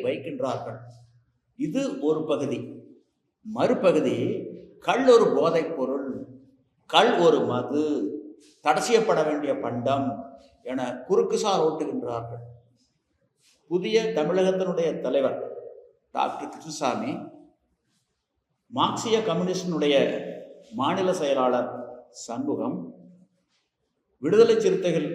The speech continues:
கட்சியினுடைய தலைவர் தொல் திருமாவளவன் போன்றவர்கள் கள் தடை பற்றிய புரிதல் இல்லாமல் கள்ளுக்கு எதிரான கருத்துக்களை பதிவு செய்து கொண்டிருக்கின்றார்கள்.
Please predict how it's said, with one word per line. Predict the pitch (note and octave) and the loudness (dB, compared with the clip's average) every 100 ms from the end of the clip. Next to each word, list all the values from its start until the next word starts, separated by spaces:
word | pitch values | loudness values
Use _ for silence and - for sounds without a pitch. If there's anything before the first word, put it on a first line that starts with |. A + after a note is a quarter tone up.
| - | -8
கட்சியினுடைய | - - E3+ D3 C#3 C3 A#2 - - | -8 -6 -4 -2 -2 0 0 -2 -8
தலைவர் | - C3 C#3 B2+ - - - - - _ _ _ _ _ | -6 0 2 2 -2 -8 -14 -20 -20 _ _ _ _ _
தொல் | B2+ B2+ B2+ | -2 -2 -4
திருமாவளவன் | C3+ D3+ D3 B2 A#2 A2+ A#2+ - - - - _ - - - - | -4 -2 -2 0 0 -2 -2 -6 -10 -16 -20 _ -20 -16 -16 -8
போன்றவர்கள் | C#3+ D#3+ D3+ A#2+ - A2+ - - - - _ _ _ _ _ - | -4 -2 0 0 0 -2 -4 -10 -16 -20 _ _ _ _ _ -10
கள் | D3 F#3+ B3 | -2 0 2
தடை | B3 A3 G#3+ | 0 2 0
பற்றிய | G3 - F#3+ F#3+ F#3+ | 0 -2 -4 -4 -4
புரிதல் | D#3 F3 F#3+ F#3 | -4 -2 0 0
இல்லாமல் | D3+ D3 C#3+ B2 A2+ C#3 - - - - - - - _ _ _ | 0 2 2 2 0 -4 -6 -12 -20 -20 -20 -20 -20 _ _ _
கள்ளுக்கு | D3+ G3 A#3 A#3 A3 | -2 6 6 6 2
எதிரான | D#3 F3 F3 E3+ E3+ | 2 4 4 4 0
கருத்துக்களை | C#3 D3+ - B2+ C#3+ D3 E3 | -2 -2 -4 -4 -2 -2 -4
பதிவு | - B2 F#3+ | -6 -6 -6
செய்து | G3 E3 D3 | -6 -4 -4
கொண்டிருக்கின்றார்கள். | C3 B2+ - A#2+ A2+ A#2+ G#2+ A2+ | -4 -6 -8 -10 -8 -8 -8 -12